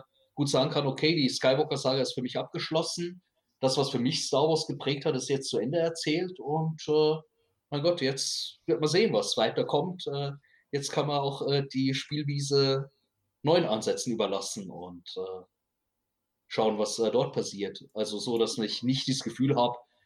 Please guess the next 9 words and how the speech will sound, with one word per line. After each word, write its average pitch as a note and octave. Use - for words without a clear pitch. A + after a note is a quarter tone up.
man A#2
bräuchte A#2
jetzt A#2+
einen, A2+
äh, G#2+
weiteren A2
Teil, A#2
der, G#2+
äh, G#2+